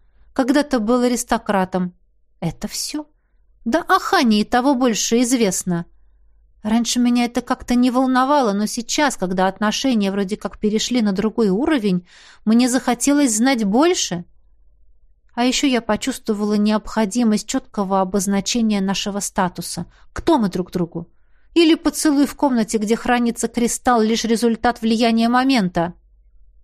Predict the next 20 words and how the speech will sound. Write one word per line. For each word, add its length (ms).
Льера, 420
снова 360
произнёс 540
он 100
моё 240
имя. 440
«Я 120
расскажу 360
тебе 220
всё 540
после 320
встречи 340
с 120
Оракулом. 680
До 140
этого 640
всё 180
ещё 180
остаётся 540
риск». 400